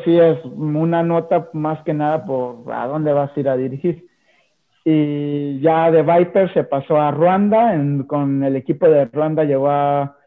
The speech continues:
disputar la Champions africana contra equipos de Argelia y, pues, de más poder.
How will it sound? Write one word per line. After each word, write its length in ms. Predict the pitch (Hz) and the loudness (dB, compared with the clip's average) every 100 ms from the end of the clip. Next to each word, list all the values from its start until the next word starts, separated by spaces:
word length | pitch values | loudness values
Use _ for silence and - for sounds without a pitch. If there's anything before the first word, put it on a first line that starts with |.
| _ _ | _ _
disputar 600 | 143 147 165 - 147 147 | -8 -6 -8 -4 -2 0
la 800 | 151 147 139 131 123 127 123 123 - | 0 0 0 0 -2 -2 -2 -4 -6
Champions 720 | - 156 156 151 147 139 131 131 | -4 -2 -2 0 0 0 -4 -6
africana 800 | 127 - 131 120 165 170 180 180 | -8 -6 -8 -4 -4 -2 -4 -6
contra 480 | 139 127 117 120 117 | -6 -6 -6 -6 -6
equipos 360 | 117 127 143 - _ | -8 -8 -8 -10 _
de 120 | 123 | -10
Argelia 560 | 117 - 165 165 165 147 | -10 -2 2 4 4 2
y, 600 | 135 127 120 120 120 120 _ _ _ - | 0 -2 -4 -4 -6 -10 _ _ _ -10
pues, 140 | 135 | -6
de 100 | 131 | -4
más 200 | 135 147 | -4 -4
poder. 480 | - 147 143 202 240 | -2 0 2 0 -2